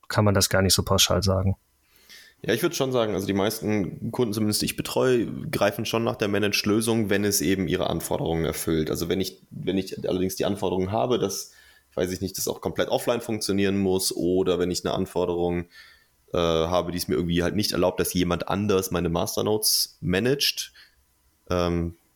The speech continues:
Speaker 2: dann sehe ich schon, dass die meisten zu diesen fully managed Lösungen greifen.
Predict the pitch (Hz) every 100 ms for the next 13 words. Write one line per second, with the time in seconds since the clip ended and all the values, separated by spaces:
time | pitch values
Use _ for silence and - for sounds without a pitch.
0 | _ - 90 90 92 98 98 104 98 90
1 | 92 82 82 90 107 - 101 - 90 87
2 | 85 82 - 101 92 85 82 - 104 147
3 | 147 147 147 143 - 101 143 - 143 151